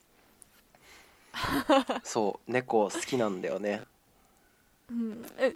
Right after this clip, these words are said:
Speaker 1: 你喜欢傲娇的？
Speaker 2: そう。<laughs> 傲娇的人。
Speaker 1: 嗯。
Speaker 2: うん。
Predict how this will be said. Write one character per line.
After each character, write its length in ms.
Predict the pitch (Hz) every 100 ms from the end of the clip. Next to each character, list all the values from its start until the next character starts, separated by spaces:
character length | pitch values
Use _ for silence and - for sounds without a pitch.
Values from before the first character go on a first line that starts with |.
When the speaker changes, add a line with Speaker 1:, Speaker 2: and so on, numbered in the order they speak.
| -
Speaker 1:
你 80 | 262
喜 160 | 262
欢 160 | 247 226
傲 200 | 269 240
娇 320 | 202 233 233
的？ 160 | 220 262 262
Speaker 2:
そ 380 | - 113 92
う。 40 | - - - 127
<laughs> 480 | - - - _ -
傲 180 | 135 117
娇 220 | 123 120
的 100 | 104
人。 240 | 71 - - _ -
Speaker 1:
嗯。 80 | 294
Speaker 2:
う 20 |
ん。 760 | 247 214 196 185 185 190 226